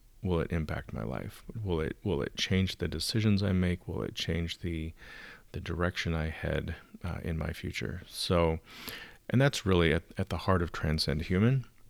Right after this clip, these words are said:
Um, that's really what we're after, is being in that final category where where you see it as important and you really run after it. Um, so when I think about my childhood and my,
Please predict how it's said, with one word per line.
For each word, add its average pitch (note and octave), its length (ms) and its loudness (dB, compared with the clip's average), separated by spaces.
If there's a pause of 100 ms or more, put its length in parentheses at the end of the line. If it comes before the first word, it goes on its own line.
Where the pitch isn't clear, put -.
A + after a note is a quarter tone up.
Um, E2+ 280 0
that's D#2+ 340 -2 (140)
really E2+ 500 2 (720)
what F2 160 2
we're E2 220 -2
after, - 540 -6 (120)
is F2+ 180 0
being F2 520 0
in F#2+ 140 2
that E2+ 200 -2
final E2 320 0
category D#2+ 560 -4
where D#2+ 400 -4 (200)
where F2 160 0
you E2+ 220 -2
see - 340 0
it G2+ 140 0
as F#2 160 -2
important E2+ 800 0
and F2 180 2
you D#2+ 100 -2
really D#2 400 -2
run D#2 360 -2
after D2 360 -4
it. - 220 -2 (920)
Um, - 460 -8 (120)
so F2+ 540 6 (280)
when A2+ 140 4
I A2 60 4
think D#3+ 160 2
about G2+ 200 4
my D#2 380 4 (680)
childhood E2 580 2
and E2+ 120 0
my, D#2 160 -2